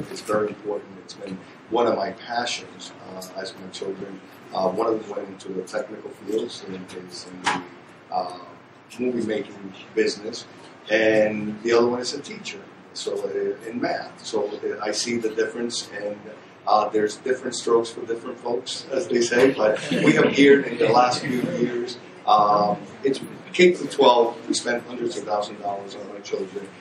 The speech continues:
and we've been gearing them almost only for college, and not letting them know that there is other avenues out there. And, uh,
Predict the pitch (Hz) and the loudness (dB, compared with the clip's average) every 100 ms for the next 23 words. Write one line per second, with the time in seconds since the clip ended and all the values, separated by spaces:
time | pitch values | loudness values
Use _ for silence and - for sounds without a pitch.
0 | - 104 117 110 - 110 107 104 98 98 | -10 -2 0 0 0 0 0 0 -4 -10
1 | - 117 117 107 - 110 104 98 - - | -8 -4 -4 -6 -6 -6 -6 -8 -10 -8
2 | 92 - - 107 - 165 160 143 135 117 | -8 -8 -8 -8 -2 -2 0 4 4 4
3 | 101 104 101 98 104 - - - - - | -2 -6 -6 -6 -4 -2 -4 -10 -20 -20
4 | - - 117 113 110 110 110 - 120 120 | -20 -2 2 6 10 8 6 0 6 6
5 | - - 101 104 101 - 98 101 95 92 | 6 -2 -4 -2 -4 -6 -2 -2 -2 -8
6 | - - - - - - - - - - | -14 -16 -18 -20 -20 -20 -20 -20 -20 -10
7 | 110 110 110 110 110 107 107 107 104 104 | -2 2 6 6 4 0 0 0 0 -2
8 | 104 | -4